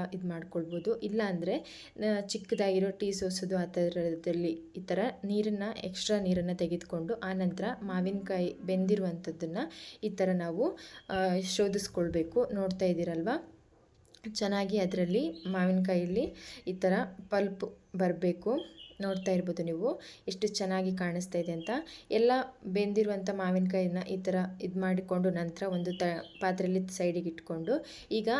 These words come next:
ಅದೇ ಬಾಣಲಿ ಇಟ್ಕೊಂಡು ಬಾಣಲಿ ಬಿಸಿ ಆದಮೇಲೆ ನಾವು ಇದನ್ನು ಮಾವಿನಕಾಯಿ ಮಿಶ್ರಣನ ಇದಕ್ಕೆ ಹಾಕಬೇಕು.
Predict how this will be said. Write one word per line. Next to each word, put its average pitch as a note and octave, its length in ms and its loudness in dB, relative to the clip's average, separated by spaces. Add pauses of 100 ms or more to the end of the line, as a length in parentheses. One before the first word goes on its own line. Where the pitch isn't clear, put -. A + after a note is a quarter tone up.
ಅದೇ G#3+ 280 4
ಬಾಣಲಿ F#3 420 2
ಇಟ್ಕೊಂಡು E3+ 500 0
ಬಾಣಲಿ G3 460 0
ಬಿಸಿ F#3 300 -2
ಆದಮೇಲೆ F3+ 640 0 (100)
ನಾವು G3+ 400 -4 (320)
ಇದನ್ನು G#3 560 0
ಮಾವಿನಕಾಯಿ G3 440 0
ಮಿಶ್ರಣನ F3+ 540 0
ಇದಕ್ಕೆ A3 360 -4
ಹಾಕಬೇಕು. F3 800 -2